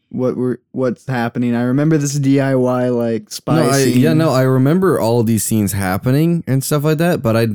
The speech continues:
Speaker 2: I did not remember what order they were in the film. Like, I knew this, this bit here happened, like, later in the film, but I, I could not tell you when.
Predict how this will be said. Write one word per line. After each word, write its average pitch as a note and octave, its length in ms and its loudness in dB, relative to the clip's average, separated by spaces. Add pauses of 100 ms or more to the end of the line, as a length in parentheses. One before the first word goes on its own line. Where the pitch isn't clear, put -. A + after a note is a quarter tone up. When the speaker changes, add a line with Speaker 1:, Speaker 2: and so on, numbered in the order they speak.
(160)
Speaker 2:
I A2+ 120 0
did A2+ 180 2
not A#2 180 2
remember A2+ 540 0
what A2 280 0
order A2 280 2
they G2+ 160 2
were F#2+ 180 2
in F#2+ 80 2
the F#2 80 0
film. F#2 380 -2 (2000)
Like, A2 160 0
I A2+ 80 2
knew C3 180 2
this, B2+ 360 0
this A#2+ 400 -2 (340)
bit G#2+ 240 0
here G#2 240 0
happened, G#2+ 420 0
like, F#2 340 -2 (140)
later A#2 400 0
in C3+ 80 2
the G2 80 2
film, F#2+ 320 0
but G2 140 0
I, G2+ 240 0 (100)
I F#2+ 80 -2
could A2+ 180 -2
not G2+ 220 0
tell G#2+ 160 0
you F2+ 360 0
when. F2+ 340 -2